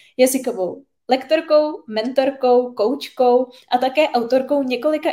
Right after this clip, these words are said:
e-booků a kurzů. Jeden z nich, Začni mluvit a neb deset kroků k plynulé angličtině, si můžete stáhnout zcela zdarma skrz odkaz v popisku.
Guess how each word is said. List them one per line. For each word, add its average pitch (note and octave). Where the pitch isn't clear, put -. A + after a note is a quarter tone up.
e-booků A3+
a A#3+
kurzů. G#3
Jeden D#4+
z -
nich, G#3
Začni C#4
mluvit F#3+
a A3
neb A3
deset A#3+
kroků B3+
k -
plynulé B3+
angličtině, G3
si -
můžete D#4+
stáhnout C4
zcela D4
zdarma G3
skrz -
odkaz A#3
v -
popisku. A3+